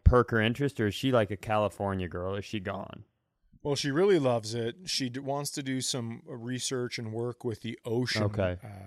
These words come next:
Speaker 2: so she needs to be, uh, near an ocean.
Speaker 1: She wants to, she, she,
Speaker 2: She
Speaker 1: are we
Speaker 2: did
Speaker 1: talking, like,
Speaker 2: apply
Speaker 1: dolphins or a submarine that goes to the Titanic? What,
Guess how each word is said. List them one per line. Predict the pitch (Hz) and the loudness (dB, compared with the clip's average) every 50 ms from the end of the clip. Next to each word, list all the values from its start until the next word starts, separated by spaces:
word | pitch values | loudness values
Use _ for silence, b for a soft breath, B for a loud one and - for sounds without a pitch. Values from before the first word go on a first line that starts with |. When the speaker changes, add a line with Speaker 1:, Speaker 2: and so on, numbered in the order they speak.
| 95 98 101 - - | -16 -16 -16 -16 -12
Speaker 2:
so | - - 117 107 107 113 - | -10 -8 -8 -8 -8 -10 -12
she | - - - 113 | -12 -10 -10 -8
needs | 113 113 110 - - | -8 -10 -10 -10 -12
to | - | -10
be, | 110 110 107 107 104 117 - - 113 123 | -10 -8 -8 -8 -10 -12 -14 -14 -14 -12
uh, | 110 | -10
near | 104 110 110 107 107 | -8 -6 -6 -6 -6
an | 104 104 | -8 -8
ocean. | 110 113 113 113 - - 113 101 101 | -6 -4 -4 -4 -4 -4 -6 -6 -2
Speaker 1:
She | - 117 | 2 4
wants | 113 110 98 - | 4 4 2 2
to, | - 110 104 101 101 | 2 2 4 2 2
she, | 98 - 127 117 | 0 0 -2 -2
she, | 95 - - - 147 | -2 -2 -2 -2 2
Speaker 2:
She | 127 | 2
Speaker 1:
are | 127 | 4
we | 127 139 | 4 6
Speaker 2:
did | 147 165 | 6 8
Speaker 1:
talking, | 143 131 120 - 123 117 | 8 8 8 6 2 2
like, | 113 107 101 87 87 | 4 2 2 2 4
Speaker 2:
apply | 98 110 | 6 8
Speaker 1:
dolphins | 107 117 131 135 139 147 151 147 123 104 | 8 8 8 6 4 2 2 2 2 4
or | 110 107 107 104 101 | 6 6 6 6 6
a | 98 95 | 4 2
submarine | - - 117 110 101 101 101 101 101 98 95 | 2 2 2 2 4 4 2 2 2 2 0
that | 95 95 | -2 -2
goes | 90 98 95 92 - | 0 0 0 0 -2
to | 92 | -4
the | 95 90 | -6 -4
Titanic? | - 101 95 95 - 104 98 92 90 85 85 - - | -2 -2 -4 -2 -2 -2 -4 -2 -4 -6 -6 -4 -4
What, | 104 - | -4 -4